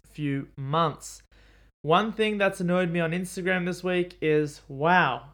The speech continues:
some people just have absolutely no self-awareness when it comes to Instagram and just, like, things not being about them. I've seen so many people this week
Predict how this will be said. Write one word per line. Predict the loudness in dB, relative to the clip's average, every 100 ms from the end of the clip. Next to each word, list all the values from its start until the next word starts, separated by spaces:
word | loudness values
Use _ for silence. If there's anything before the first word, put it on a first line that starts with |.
| -20
some | -6 -2 -2 -2
people | -2 0 0 -2 -2
just | -4 -4 -2
have | -2 -2 -6 -14 _ -2
absolutely | -2 -2 -4 -2 -2 -2 -2 -2 -2 -10 _ _
no | -4 0 2 2 0 -6
self-awareness | -6 0 0 0 -4 0 0 0 -4 -8 -6
when | -6
it | -6
comes | -4 -2 -4 -4
to | 0 2 0 -2 -10 _ _ -8
Instagram | -8 -6 -6 0 0 2 0 -2
and | -4
just, | -4 -2
like, | -2 -4 -10 _ _ _ _ _ -4
things | -2 -2 -4
not | 0 0 -2 -2
being | 0 0 -2
about | 0 0 0
them. | -2 -4 -2
I've | -2 -2
seen | -4 -4 -4
so | -4 -2 -2
many | -4 -2
people | -2 -2
this | -4 -4
week | -4 -6 -8